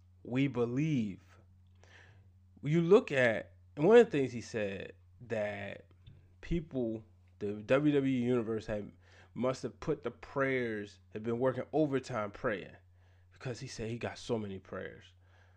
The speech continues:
So I was really happy about that. Shout out to my boy Kahara listening. Kahara has been the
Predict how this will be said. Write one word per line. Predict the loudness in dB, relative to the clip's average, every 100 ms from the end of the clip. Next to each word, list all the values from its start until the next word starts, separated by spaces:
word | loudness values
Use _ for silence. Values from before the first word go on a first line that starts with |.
| -10
So | 0 2
I |
was | 2
really | 2 4 6 6
happy | 2 0 -2
about | -8 -8 -12
that. | -4
Shout | 2 4
out | 4 2
to |
my | 0 0
boy | 2 0
Kahara | 0 0 0 0 -4
listening. | -10 -10 -12
Kahara | -8 0 2 4
has | 2
been | 0 -2
the | -2